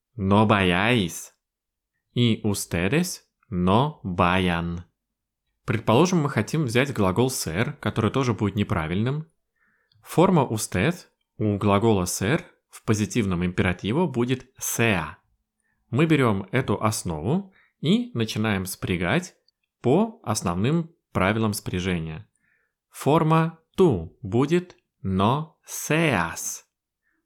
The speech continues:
Форма usted будет no sea. Форма vosotros, vosotras будет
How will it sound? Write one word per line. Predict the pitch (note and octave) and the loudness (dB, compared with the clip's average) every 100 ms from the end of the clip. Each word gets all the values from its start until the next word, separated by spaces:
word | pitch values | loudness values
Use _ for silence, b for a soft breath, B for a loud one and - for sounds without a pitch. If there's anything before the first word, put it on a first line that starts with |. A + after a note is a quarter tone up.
| _ | _
Форма | - A#2+ B2+ A#2+ | 0 2 4 2
usted | G#2+ G#2+ - D3 A#2 - _ | 0 -4 0 0 0 -6 _
будет | A2 G2 G2+ F#2 E2 - _ | -6 -2 0 0 -6 -10 _
no | F#2 F#2 G2 D3 D#3+ _ | -4 0 2 2 -2 _
sea. | - - C3+ C#3 B2 E2+ D2+ - _ _ _ _ _ _ _ - | -16 -4 -2 2 2 0 -4 -14 _ _ _ _ _ _ _ -10
Форма | - G#2+ A2 A2+ A2+ - | 0 2 4 2 0 -4
vosotros, | G2+ G2 F#2 G#2+ A2 C3+ D#3 | -2 -2 0 -2 0 -2 -4
vosotras | G#2 G2 F2+ A#2+ D3 C3 D#2+ - | -4 -2 0 -2 -2 -4 -6 -8
будет | F#2 G2 G2+ D3 | -4 -4 -2 -6